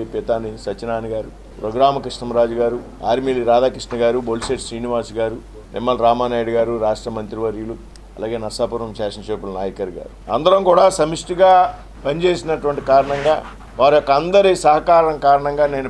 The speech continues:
పార్లమెంట్ సభ్యుడిగా గతంలో ఎన్నడూ లేనంతటువంటి పెద్ద మెజార్టీతో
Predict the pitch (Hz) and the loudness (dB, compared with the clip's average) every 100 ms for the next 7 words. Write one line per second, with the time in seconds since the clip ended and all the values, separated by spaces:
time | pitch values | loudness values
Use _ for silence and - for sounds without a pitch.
0 | 123 127 131 135 131 123 117 123 123 131 | 0 2 0 -4 -6 -8 -6 -4 2 4
1 | 123 - - 120 160 175 180 170 143 160 | 4 0 -2 0 2 2 4 4 4 2
2 | 175 175 165 160 160 160 139 147 143 135 | 2 2 2 2 0 -2 -2 -4 -2 -2
3 | 127 156 139 135 147 143 143 139 | 0 -2 0 2 2 0 -4 -4